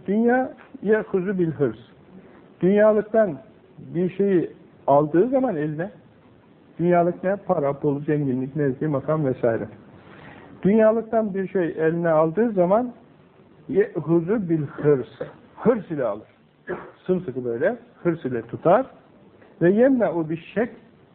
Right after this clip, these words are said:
ve şek ve şüphe ile kimseye vermez o nimeti. Tutar, men eder. Yani neden şek geliyor? Allah'ın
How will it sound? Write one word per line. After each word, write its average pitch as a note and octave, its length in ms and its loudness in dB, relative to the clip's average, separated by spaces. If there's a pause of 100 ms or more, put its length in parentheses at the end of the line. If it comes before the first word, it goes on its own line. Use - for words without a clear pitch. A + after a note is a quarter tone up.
(760)
ve E3+ 220 2
şek G3+ 460 -4
ve D#3+ 100 4
şüphe F#3 440 0
ile G#3+ 400 2 (4000)
kimseye F#3 440 2
vermez D#3 460 2
o C3 120 0
nimeti. A#2 480 -6 (920)
Tutar, C#3 400 0 (440)
men C#3+ 200 2
eder. A2+ 340 -6 (920)
Yani D3 340 2
neden F#3 280 4
şek E3 280 -4
geliyor? F3+ 280 2
Allah'ın F3+ 680 2